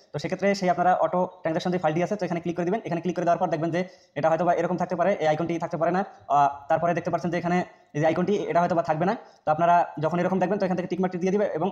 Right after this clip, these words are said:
আইকনটির উপরে ক্লিক করে দেবেন। তো এটা যখন আপনাদের রান করা শুরু করবে, অবশ্যই, অবশ্যই আপনাদের এই এক্সপোর্টকৃত ফাইলটি এসডি কার্ডে চলে যাবে। ধন্যবাদ সবাইকে।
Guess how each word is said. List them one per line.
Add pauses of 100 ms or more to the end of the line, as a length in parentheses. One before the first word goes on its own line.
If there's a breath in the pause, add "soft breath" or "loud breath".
আইকনটির
উপরে
ক্লিক
করে
দেবেন।
তো (120)
এটা
যখন
আপনাদের
রান
করা
শুরু
করবে, (360 loud breath)
অবশ্যই,
অবশ্যই
আপনাদের (380 loud breath)
এই (100)
এক্সপোর্টকৃত
ফাইলটি
এসডি
কার্ডে (120)
চলে
যাবে। (160)
ধন্যবাদ
সবাইকে।